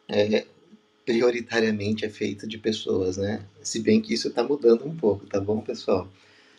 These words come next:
É, hoje as empresas aí, ela já, na sua constituição, ela já é feita de algumas outras coisas, né?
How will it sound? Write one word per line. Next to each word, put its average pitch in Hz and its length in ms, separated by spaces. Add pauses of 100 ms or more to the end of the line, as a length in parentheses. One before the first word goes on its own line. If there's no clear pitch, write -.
(200)
É, 104 260
hoje 104 260
as 110 140
empresas 104 540
aí, 101 260
ela 104 220
já, 107 300
na 104 160
sua 107 320
constituição, 110 840
ela 104 180
já 107 140
é 107 80
feita 101 380
de 110 340
algumas 107 420
outras 110 340
coisas, 87 400
né? 98 180